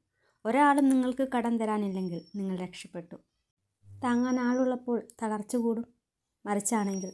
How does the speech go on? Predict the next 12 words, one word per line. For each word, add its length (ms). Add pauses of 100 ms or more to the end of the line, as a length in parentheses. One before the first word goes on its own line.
സ്വന്തം 440
കാലുകൾ 400 (100)
ബലപ്പെടുത്തും. 560 (600)
മനസ്സിനൊരു 500 (120)
കാവൽക്കാരനെ 600
സെറ്റ് 320
ചെയ്യുക. 220 (440)
ആവശ്യമുള്ളതും 920
ആവശ്യമില്ലാത്തതുമെല്ലാം 1300
മനസ്സിൽ 300
കുത്തിക്കയറ്റി 560
വയ്ക്കാതിരിക്കുക. 560